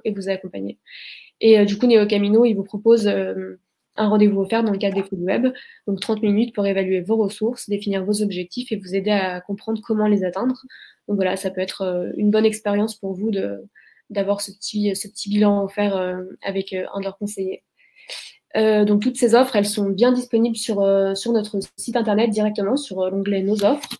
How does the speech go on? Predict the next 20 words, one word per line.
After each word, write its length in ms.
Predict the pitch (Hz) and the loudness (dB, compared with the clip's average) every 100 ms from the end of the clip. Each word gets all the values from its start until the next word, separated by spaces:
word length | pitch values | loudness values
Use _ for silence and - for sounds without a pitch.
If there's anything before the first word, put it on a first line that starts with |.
| - - - | -14 -20 -10
Donc, 160 | 208 202 | -6 -4
euh, 60 | 185 | -2
voilà, 240 | 180 202 | -2 -4
je 60 | 190 | -4
vous 120 | 196 | -2
invite, 280 | 202 220 202 | -2 -2 -2
euh, 140 | 185 | 0
il 80 | 185 | 0
y 20 | |
en 60 | 185 | -2
a, 180 | 180 | -4
il 60 | 190 | -6
y 40 | |
en 100 | 190 | -4
a 120 | 190 185 | -2 0
d'autres 240 | 247 240 | 0 0
aussi, 280 | 208 208 214 | -2 -2 -2
hein, 120 | 202 | -2
qui 100 | 208 | -6
sont, 200 | - | -10